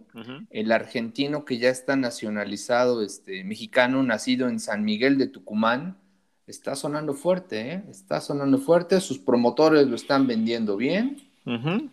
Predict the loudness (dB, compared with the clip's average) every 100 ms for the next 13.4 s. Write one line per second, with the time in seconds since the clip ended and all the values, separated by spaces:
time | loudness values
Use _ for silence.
0 | _ _ -2 0 0 2 0 -2 -8 -2
1 | 4 6 6 2 -8 -4 0 2 0 -4
2 | -4 -4 -4 -2 -2 -4 -8 -6 -4 -4
3 | -10 -18 -12 -10 0 2 4 2 -2 -4
4 | -14 -16 -16 -20 -20 -20 -20 _ _ _
5 | _ _ _ -6 0 4 4 6 6 6
6 | 4 2 2 2 2 4 6 6 0 -2
7 | 0 4 4 4 2 0 0 -2 -4 -12
8 | -12 -14 _ _ -20 _ _ _ _ 2
9 | 4 4 4 4 2 -2 -8 -10 _ _
10 | -8 -6 -6 -2 -2 -4 -10 -10 -16 -8
11 | -8 -6 -6 -6 -6 -8 -10 -8 -6 -6
12 | -6 -8 -8 -8 -8 -10 -8 -8 -8 -10
13 | -10 -4 -4